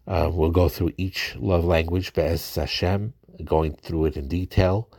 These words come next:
because everyone needs to develop them. And even if, let's say, um, you have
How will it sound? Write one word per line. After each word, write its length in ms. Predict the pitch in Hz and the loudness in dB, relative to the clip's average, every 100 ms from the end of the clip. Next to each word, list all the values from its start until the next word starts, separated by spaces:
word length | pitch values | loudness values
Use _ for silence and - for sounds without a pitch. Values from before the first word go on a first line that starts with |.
| - | -20
because 260 | - 101 - | -8 -4 -4
everyone 480 | - 87 95 87 87 | -2 0 0 0 -2
needs 280 | 85 87 - | -2 -6 -8
to 100 | - | -8
develop 640 | 76 78 73 87 85 - | -4 -2 2 2 2 -4
them. 260 | - 53 53 - _ - - - - - | -8 -8 -12 -20 _ -20 -20 -20 -18 -6
And 120 | 78 | -2
even 200 | 85 104 | 2 4
if, 340 | 95 - - | 2 2 -2
let's 240 | 90 82 - | 0 0 0
say, 500 | - 85 82 82 80 | 2 4 4 2 2
um, 400 | 76 73 76 76 - _ - 69 | 2 0 -4 -12 -16 _ -14 -10
you 420 | 78 82 82 78 | -4 -2 0 0
have 560 | 82 78 71 76 76 | 0 2 0 -4 -10